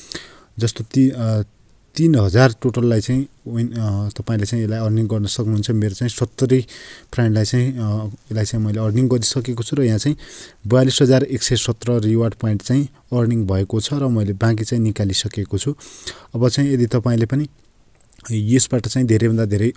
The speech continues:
अर्निङ गर्न चाहनुहुन्छ भने लि-, डिस्क्रिप्सनमा लिङ्क राखिदिएको छु, त्यहाँबाट गएर चाहिँ तपाईँले डाइरेक्ट चाहिँ, अ, डाउनलोड गर्नुहोला। डाउनलोड गरिसकेपछि एकाउन्टलाई क्रिएट गरेर चाहिँ यसरी चाहिँ तपाईँले चाहिँ यहाँबाट इन्भिटेसन कोड पाउन सक्नुहुनेछ। यहाँ चाहिँ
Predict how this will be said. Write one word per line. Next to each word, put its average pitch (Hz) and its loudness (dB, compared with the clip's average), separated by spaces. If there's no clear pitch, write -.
अर्निङ 120 0
गर्न 110 -2
चाहनुहुन्छ 107 0
भने 110 0
लि-, 107 -6
डिस्क्रिप्सनमा 123 0
लिङ्क 117 0
राखिदिएको 101 -2
छु, 113 -12
त्यहाँबाट 110 -2
गएर 98 -4
चाहिँ 110 -6
तपाईँले 107 -4
डाइरेक्ट 107 -2
चाहिँ, 135 -8
अ, 104 -2
डाउनलोड 123 4
गर्नुहोला। 107 2
डाउनलोड 120 2
गरिसकेपछि 104 -2
एकाउन्टलाई 110 -2
क्रिएट 139 4
गरेर 113 0
चाहिँ 135 -2
यसरी 107 0
चाहिँ 120 0
तपाईँले 101 -2
चाहिँ 113 0
यहाँबाट 104 0
इन्भिटेसन 113 0
कोड 110 -4
पाउन 107 0
सक्नुहुनेछ। 104 -2
यहाँ 98 -2
चाहिँ 123 -6